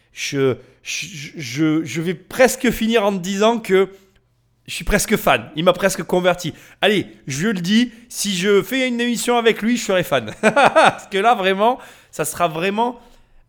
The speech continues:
un, le genre de mec que je peux grave apprécier, avec qui, euh, avec qui je pourrais être pote, en fait. Parce que du coup, euh, tu te dis, bah, voilà, le gars est carré, quoi.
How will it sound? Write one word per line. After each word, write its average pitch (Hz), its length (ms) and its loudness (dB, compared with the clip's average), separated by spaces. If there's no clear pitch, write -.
un, 180 240 -2
le 170 140 2
genre 202 200 2
de 196 60 -2
mec 220 320 -4
que 170 160 -2
je - 80 -8
peux - 180 -8
grave 170 320 -2
apprécier, 180 420 -2
avec 180 200 0
qui, 202 320 -2
euh, 123 120 2
avec 127 180 -4
qui - 80 -12
je - 40 -18
pourrais 139 160 0
être 131 120 -6
pote, - 180 0
en 123 80 -8
fait. 113 160 -12
Parce - 120 -20
que 127 100 -8
du 123 160 -8
coup, 170 260 0
euh, 131 180 2
tu - 80 -20
te 120 40 -18
dis, 131 140 -10
bah, 120 560 2
voilà, 151 240 0
le 123 120 -6
gars 147 180 0
est 127 60 -6
carré, 170 260 2
quoi. - 180 -16